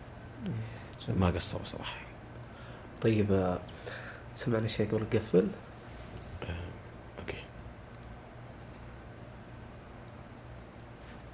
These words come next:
Speaker 1: إيه. <laughs> أستاذ جوجل.
Speaker 2: إيه. الحفظ عندي للأسف.
Speaker 1: دقيقة بس.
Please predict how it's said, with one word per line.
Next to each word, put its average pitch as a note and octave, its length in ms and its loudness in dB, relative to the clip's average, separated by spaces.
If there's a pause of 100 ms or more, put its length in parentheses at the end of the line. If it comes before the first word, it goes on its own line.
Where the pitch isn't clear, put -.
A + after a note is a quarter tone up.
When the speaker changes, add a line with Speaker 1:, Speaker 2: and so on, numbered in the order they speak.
(260)
Speaker 1:
إيه. A2+ 400 12 (580)
<laughs> - 1900 2
أستاذ A#2+ 400 12
جوجل. B2 380 10 (220)
Speaker 2:
إيه. F#2+ 140 8 (960)
الحفظ F2+ 340 4
عندي F2+ 320 8
للأسف. - 320 2 (840)
Speaker 1:
دقيقة G#2+ 380 2
بس. - 180 -4